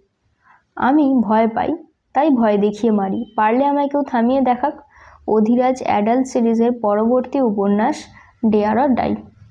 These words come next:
আসুন দেখে নেওয়া যাক এই সিরিজের অন্তিম বই,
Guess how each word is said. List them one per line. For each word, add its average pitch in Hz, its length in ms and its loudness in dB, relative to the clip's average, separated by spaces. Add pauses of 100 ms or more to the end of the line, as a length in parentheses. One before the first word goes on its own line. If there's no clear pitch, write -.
(540)
আসুন 320 360 2
দেখে 254 220 2
নেওয়া 240 200 2
যাক 220 240 -2
এই 233 180 0
সিরিজের 214 500 -2
অন্তিম 220 400 2
বই, 196 180 -10